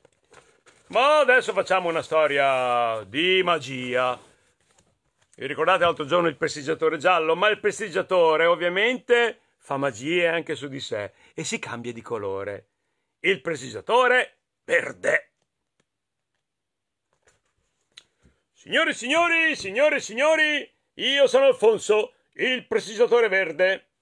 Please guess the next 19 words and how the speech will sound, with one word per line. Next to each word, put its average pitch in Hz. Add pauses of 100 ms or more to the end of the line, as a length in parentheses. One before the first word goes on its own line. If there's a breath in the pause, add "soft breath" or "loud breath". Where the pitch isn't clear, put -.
(260)
Attenzione 160
a 240
questo 247
gioco, 214
eh? 233 (260)
<laughs> 185 (120)
Cosa 131
c'è 220
in 226
questo 214
mobile 226
tende? 285
Che 185
cosa 233
c'è? 294 (560)
Pronti? 185 (400)
Uno, 175 (160)
due 277
e... 269